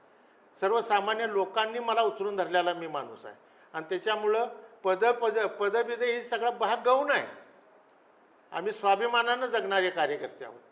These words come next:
आणि जर आमच्या स्वाभिमानाला जर ठेच पोचत असेल, मग आम्हाला त्याच्याशी काही ना देणं ना घ-, घेणं.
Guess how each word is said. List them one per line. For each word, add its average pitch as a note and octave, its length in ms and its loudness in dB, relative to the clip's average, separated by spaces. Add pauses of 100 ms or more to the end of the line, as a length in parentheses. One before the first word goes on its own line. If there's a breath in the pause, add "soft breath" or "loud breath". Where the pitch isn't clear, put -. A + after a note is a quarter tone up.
(260 soft breath)
आणि D#3 140 -10
जर G3+ 180 2
आमच्या A#3 280 0
स्वाभिमानाला G3+ 640 -2
जर G3+ 140 -4
ठेच F3+ 320 -4
पोचत F3+ 300 -6
असेल, D#3+ 260 -6 (180)
मग E3 80 -4
आम्हाला D#3+ 280 0
त्याच्याशी E3 380 -8
काही D#3+ 140 -2
ना D#3+ 160 -4
देणं D3 340 -8
ना C#3 160 -6
घ-, C3 220 -6
घेणं. A2+ 300 -14